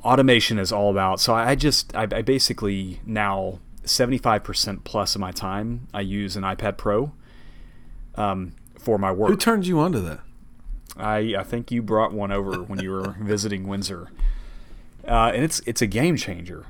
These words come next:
Speaker 1: Um, well, I, I, I love it. You know, you, you like to have kind of the, the notepad next to you. I like to have everything,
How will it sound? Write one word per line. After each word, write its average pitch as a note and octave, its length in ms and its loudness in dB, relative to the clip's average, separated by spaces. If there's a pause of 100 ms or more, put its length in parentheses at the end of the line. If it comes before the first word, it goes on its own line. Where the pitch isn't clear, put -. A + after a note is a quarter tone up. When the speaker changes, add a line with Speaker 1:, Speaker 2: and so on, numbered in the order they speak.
(140)
Speaker 1:
Um, G2 400 -2 (420)
well, A2+ 160 -4 (100)
I, D#2 260 -10 (140)
I, A2 160 0
I B2+ 220 2
love C#3 280 8
it. A2+ 160 2 (100)
You B2 80 0
know, A2 100 2
you, A#2 280 6
you B2 180 0
like B2+ 160 8
to B2 120 -2
have A#2 180 2
kind A2+ 140 -2
of F2+ 140 -2
the, F#2+ 300 0
the F#2+ 140 -2
notepad G2 380 0
next F#2+ 320 -2
to A#2 80 -2
you. A#2+ 320 0
I G#2+ 120 0
like A#2+ 260 4
to - 180 -4
have F#2+ 540 -4 (840)
everything, A#2 760 2